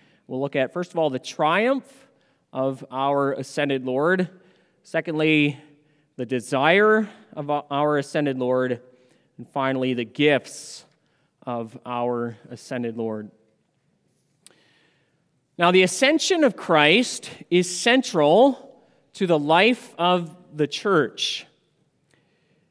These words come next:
The church can only grow and flourish by the power of our ascended Lord. In fact, without the ascension of Christ,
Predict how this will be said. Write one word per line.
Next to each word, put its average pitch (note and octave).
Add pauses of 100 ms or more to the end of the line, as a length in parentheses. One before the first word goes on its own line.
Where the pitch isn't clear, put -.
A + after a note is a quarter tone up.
(280)
The D#3+
church C#4
can G#3+
only B3+
grow G3+
and B3
flourish G3+
by F#3+
the F#3
power B3+ (800)
of D#3
our D3
ascended D#3+
Lord. D3+ (1300)
In A#2+
fact, D#3+
without D#3+
the F3
ascension F3
of C3
Christ, F#3